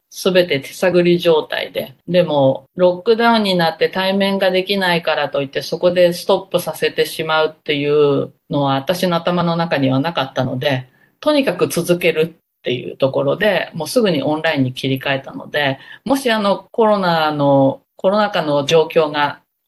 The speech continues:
起こらなかったら、多分オンラインには移行していないと思います。ロ-、去年の二度目のロックダウンの時に、ヨガチャレンジ、毎日朝晩二十分っていう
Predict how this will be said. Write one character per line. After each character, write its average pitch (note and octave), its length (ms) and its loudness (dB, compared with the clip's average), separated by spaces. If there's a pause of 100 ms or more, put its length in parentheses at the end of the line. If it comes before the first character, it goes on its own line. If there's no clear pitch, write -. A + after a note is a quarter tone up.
起 F3+ 180 2
こ D4 120 2
ら D#4+ 140 2
な A#3 140 -2
か B2+ 120 -6
っ - 120 -12
た D3 140 -4
ら、 C3+ 280 -2 (360)
多 G3+ 120 0
分 D#3 300 0
オ G3 140 2
ン G#3 80 -2
ラ G3+ 160 0
イ F3 60 0
ン D#3 40 -2
に C3 120 0
は C3 120 -4
移 C3+ 160 -10
行 E3+ 180 0
し - 160 -6
て D#3 140 0
い C#3+ 100 -2
な D#3+ 140 -2
い C#3 140 -4
と - 80 -8
思 - 160 -10
い C#3 80 -20
ま - 100 -20
す。 - 220 -20
ロ-、 G3+ 240 2 (240)
去 D4+ 180 4
年 C#4+ 240 4
の F3 120 4
二 D3+ 200 -2
度 G#3+ 160 4
目 A3+ 160 4
の A3 160 4
ロ G#3 240 0
ッ - 20 -20
ク G#3+ 100 2
ダ G3+ 180 0
ウ E3+ 60 0
ン - 40 -2
の C3+ 80 4
時 - 300 -8
に、 C3+ 360 2
ヨ E3+ 140 2
ガ G3+ 120 0
チ G#3+ 100 -2
ャ G#3 40 2
レ E3+ 160 0
ン C3 60 0
ジ、 - 140 -10 (120)
毎 G3 260 -2
日 F3+ 300 -2
朝 F#3+ 240 -2
晩 C#3+ 200 0
二 C#3 100 4
十 D3+ 140 2
分 - 200 -10
っ - 40 -20 (100)
て - 100 -18
い - 60 -20
う - 80 -20